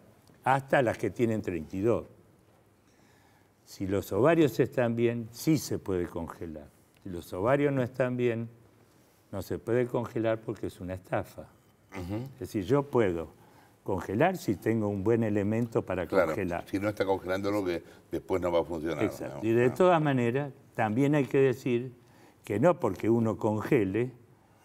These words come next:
Speaker 1: tiene asegurado después un embarazo.
Speaker 2: Bueno, claro, puede o no pasar.
Speaker 1: Un porcentaje de un
Speaker 2: ¿Y cuál es?
Speaker 1: tratamiento
Speaker 2: Sí.
Speaker 1: menor en una menor de,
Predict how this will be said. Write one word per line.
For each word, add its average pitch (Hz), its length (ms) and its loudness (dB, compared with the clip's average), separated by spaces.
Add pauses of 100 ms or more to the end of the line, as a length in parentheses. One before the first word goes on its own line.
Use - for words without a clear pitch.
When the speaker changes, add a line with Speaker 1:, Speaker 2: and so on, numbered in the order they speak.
(300)
Speaker 1:
tiene 117 240 0
asegurado 107 680 0
después 98 460 -6
un 87 120 -10
embarazo. 80 540 -14 (840)
Speaker 2:
Bueno, 95 280 -2
claro, 101 280 -2
puede 101 340 -2
o 87 100 -2
no 82 160 -2
pasar. 82 480 -4 (540)
Speaker 1:
Un 165 280 -4
porcentaje 107 1000 -4 (180)
de 113 220 -2 (240)
un 156 200 -2
Speaker 2:
¿Y 165 60 -2
cuál 143 240 2
es? 135 60 -2
Speaker 1:
tratamiento 120 720 -2
Speaker 2:
Sí. 85 140 -6 (380)
Speaker 1:
menor 107 600 -2 (140)
en 107 120 -4
una 120 220 -2
menor 104 420 -4
de, 92 160 -6